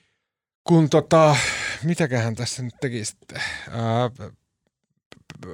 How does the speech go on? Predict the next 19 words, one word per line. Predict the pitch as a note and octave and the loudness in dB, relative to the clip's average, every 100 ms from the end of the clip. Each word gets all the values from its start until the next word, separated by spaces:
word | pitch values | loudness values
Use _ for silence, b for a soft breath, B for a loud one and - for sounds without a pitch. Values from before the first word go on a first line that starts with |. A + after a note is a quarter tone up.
| F2+ E2+ D#2 | -14 -12 -12
oikeudenkäynnin | D2 A#2 F#3+ F3 D#3 C3 C3+ B2 A#2 | -4 6 6 8 4 4 4 4 4
jälkeen | A#2 A2 A#2 G2+ | 4 2 2 2
menette | G2+ - - | 2 0 -4
siihen, | - G#2 G#2 G2 G2+ | -2 0 0 -2 -6
ää, | A2 G2+ | -6 -2
Helsingin | G2 G#2+ G#2+ G2 | -2 -2 -4 -2
käräjäoikeuden | B2+ A2 F#2+ F2 F2+ F2 | 2 4 2 -2 -4 -2
läheiseen, | G2+ G#2+ G2 - F#2 F#2 - b b b _ | 0 0 0 -2 -4 -6 -12 b b b _
tota, | G2 - F2+ - | -16 -10 -10 -6
kuppilaan | F#3+ - - C#3 A2+ G#2+ | -4 -4 0 2 4 2
ja | G2+ - | -2 -4
siellä | - B2 G#2+ | -6 -2 -2
istutte | G2+ - - A#2+ | -4 -8 -10 0
<laughs> | E3 | 2
Päivi | D#3+ C#3 | 4 4
Räsäselle | A#2 - C#3+ A2+ G2+ F#2 | 4 4 2 2 0 -2
tarjoamaan, | - G2+ F#2+ F2+ F2 F2 D#2+ - b b b b - | 0 0 2 2 0 -2 -4 -8 b b b b -12
tota, | F#2+ - F#2 F2 - _ _ | -12 -8 -6 -6 -8 _ _
mm, | E2 D#2+ D#2+ | -14 -12 -12